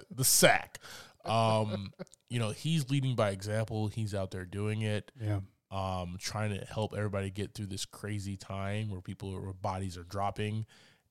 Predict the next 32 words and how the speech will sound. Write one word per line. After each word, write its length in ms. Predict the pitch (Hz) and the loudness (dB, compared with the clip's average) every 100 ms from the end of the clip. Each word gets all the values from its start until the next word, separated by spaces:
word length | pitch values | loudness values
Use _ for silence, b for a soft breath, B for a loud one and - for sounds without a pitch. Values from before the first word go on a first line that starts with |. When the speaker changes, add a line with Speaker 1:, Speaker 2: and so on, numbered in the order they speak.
| - | -6
Speaker 1:
And 380 | 101 101 101 98 | -2 0 0 0
then 160 | 110 | 0
there's, 560 | 110 104 101 95 95 92 b b b b _ - | 2 2 0 -2 -6 -10 b b b b _ -6
um, 560 | 101 101 98 95 92 92 - _ _ _ _ - | -2 0 0 0 -4 -8 -14 _ _ _ _ -10
Ray 140 | 104 101 | -4 0
Liotta, 360 | 135 120 98 | 4 2 0
Samuel 340 | - 104 101 98 | -4 -6 -4 -2
Rhodes, 500 | 120 131 101 95 - _ _ _ _ - | 2 2 2 -4 -12 _ _ _ _ -8
and 640 | 101 95 92 90 87 87 - - 101 | -4 -4 -4 -4 -6 -10 -14 -18 -8
he's 240 | 135 160 | 0 4
basically 320 | 135 107 104 | 4 2 -4
yelling, 460 | 95 107 101 82 71 - | -4 -2 -4 -6 -14 -16
like, 100 | 98 | -12
"We're 140 | 107 120 | -4 -4
doing 400 | 98 127 98 90 - | 4 2 2 -8 -16
this. 220 | - 147 | -14 -4
Speaker 2:
Yeah. 220 | 120 104 | -2 0
Speaker 1:
You, 100 | 104 | -2
we, 140 | 117 113 113 | -2 -2 2
we 100 | 131 | 4
gotta 220 | 120 104 | 4 2
do 200 | 95 107 | 0 -2
it 80 | 90 | -2
like 220 | 98 95 | -8 -12
this," 320 | - 85 90 101 | -12 -12 -12 -6
right? 100 | - | -4
Speaker 2:
He's 80 | |
trying 140 | 190 170 | 2 4
to 40 | |
wrap 220 | 139 127 | 6 4
it 80 | 135 | 4
up, 220 | 110 - | -2 -4